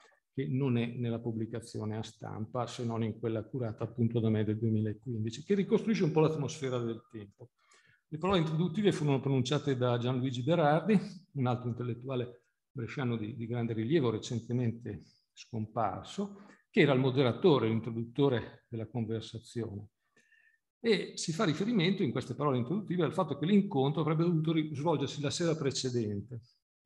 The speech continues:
al Salone da Cemmo, che allora era uno dei pochi, se non l'unico spazio disponibile per iniziative di un certo, eh,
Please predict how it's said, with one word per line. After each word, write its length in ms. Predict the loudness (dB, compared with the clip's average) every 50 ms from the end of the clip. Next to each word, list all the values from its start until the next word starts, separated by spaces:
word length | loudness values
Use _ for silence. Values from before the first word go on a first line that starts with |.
| _ _ _ _ _ _ _ -6
al 120 | -4 -4
Salone 400 | 0 2 4 6 6 6 6 4
da 140 | 4 2 0
Cemmo, 560 | 0 0 0 0 0 2 2 2 0 0 -2
che 340 | -4 -6 -6 -6 -8 -14 -16 -14 -8
allora 360 | -4 -2 0 2 2 4 4 4
era 140 | 4 4
uno 220 | 4 2 4 4 2
dei 380 | 4 4 2 2 0 -2 -6 -2
pochi, 360 | 4 6 6 6 4 2 -4
se 140 | -2 -2 -2
non 180 | -2 -2 -2 -2
l'unico 380 | 0 0 0 0 0 -2 -4
spazio 420 | -6 -6 -6 -8 -8 -8 -6 -8 -6
disponibile 680 | -6 -6 -8 -6 -6 -6 -4 -4 -2 -2 -2 -2 -2
per 160 | -4 -6 -8
iniziative 800 | -6 -6 -8 -8 -10 -14 -18 -12 -8 -4 -2 -2 -2 -2 -4 -10 _ _ _ _ _ _ _ _ _
di 360 | _ -12 -10 -8 -8 -8 -8 -8
un 140 | -8 -8 -8
certo, 1040 | -4 -2 -2 -2 -4 -4 -4 -2 -2 -2 -2 -4 -4 -6 -6 -8 -6 -8 -10 -10 -12 -18 -20 -18 -16
eh, 540 | -14 -12 -12 -12 -12 -12 -12 -12 -14 -14 -18